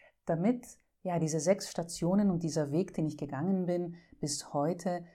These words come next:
natürlich erstens mal Sinn ergibt und zweitens du davon auch etwas für deine eigene Reise zur digitalen Achtsamkeit ableiten kannst, das dich dabei unterstützen oder sogar auch inspirieren kann, ja,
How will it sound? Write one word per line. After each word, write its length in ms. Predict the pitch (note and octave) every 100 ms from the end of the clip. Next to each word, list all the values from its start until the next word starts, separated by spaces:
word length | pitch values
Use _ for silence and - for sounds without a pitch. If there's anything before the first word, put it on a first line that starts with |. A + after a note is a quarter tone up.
| _ -
natürlich 600 | D3 - F3 E3 E3+ -
erstens 360 | E3 E3+ D#3+
mal 220 | C#3+ C3+ C3
Sinn 220 | E3+ A3
ergibt 460 | F3+ C#3+ E3 E3+ -
und 300 | E3 - -
zweitens 720 | - C3+ D3 F3 F3+ E3+ - - _ _ -
du 220 | E3 D#3+
davon 300 | D3+ - C#3+
auch 100 | C#3
etwas 380 | D3+ - C#3 C#3
für 120 | C3+
deine 480 | C3 C3+ C3 C3 B2+ - -
eigene 480 | D3 F#3 F3+ C#3+ C3
Reise 480 | B2+ C3+ C3+ C3 C3 _ _ _ _ -
zur 240 | - E3+ E3+
digitalen 640 | C#3 D#3+ - C#3 C#3 C#3
Achtsamkeit 1000 | C3+ C#3 - C3+ C3+ - C#3 C3+ C3 -
ableiten 460 | G3 D#3 B2+ -
kannst, 500 | C3 C3+ C#3+ G#3+ - - - - - -
das 260 | E3+ E3+ -
dich 220 | F3 E3+
dabei 240 | E3 D#3
unterstützen 800 | D3+ E3 - B3+ - G#3+ A3 - _ -
oder 200 | G3 G3
sogar 360 | E3 E3+ D3+
auch 60 | E3
inspirieren 580 | D#3+ - D3 D#3 D#3+ D3
kann, 560 | C#3+ C3+ C#3 C3+ - _ _ _ _ _
ja, 320 | G3+ E3 -